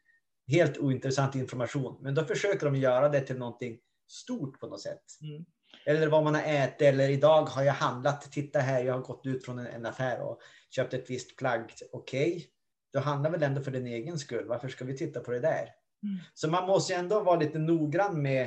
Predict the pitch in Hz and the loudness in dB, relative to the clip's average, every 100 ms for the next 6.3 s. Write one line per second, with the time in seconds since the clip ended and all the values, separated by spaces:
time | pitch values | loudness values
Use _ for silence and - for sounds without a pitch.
0 | - _ _ _ 135 - - - - 170 | -4 _ _ _ -6 -6 -8 -20 -20 -12
1 | 156 147 143 135 - 147 143 139 - 151 | -4 0 2 2 -2 -2 0 0 2 6
2 | 156 185 151 - _ _ _ _ _ 135 | 6 6 2 -4 _ _ _ _ _ -8
3 | 135 - 156 131 165 139 120 151 - 156 | -6 -6 -4 -2 2 2 2 -2 0 2
4 | 135 135 156 165 180 139 - 113 113 104 | 2 4 4 4 2 0 -6 -6 -4 -4
5 | 127 127 113 113 131 - 175 120 - - | -6 -10 -10 -12 -10 -4 -4 -4 -6 -12
6 | 117 - | -14 -14